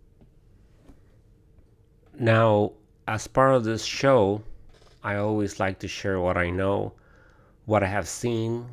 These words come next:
while on the lab. So I'm gonna tell you something. When you're typing, get your colonies from a blood agar plate.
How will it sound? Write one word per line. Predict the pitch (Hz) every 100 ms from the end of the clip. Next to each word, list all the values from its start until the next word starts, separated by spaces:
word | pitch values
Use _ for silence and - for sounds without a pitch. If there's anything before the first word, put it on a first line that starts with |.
| 127
while | 120 87 101
on | 107
the | 101
lab. | 90 85 90 113 113 - _ _ _ _ _ _ -
So | -
I'm | 107
gonna | 123
tell | 127 127 120
you |
something. | 107 110 101 87 87
When | 92
you're | 101 113
typing, | - 117 117 90 87 - - - _ _ _ _ _ -
get | 110 107
your | 113 113
colonies | 113 - 107 107 107 113 - _ _
from | - - 107 110 104
a | 107 123 - _ _ _ _ _ _ _
blood | - 95 104 107 110 113 _ -
agar | 107 101 107
plate. | 104 - 107 95 -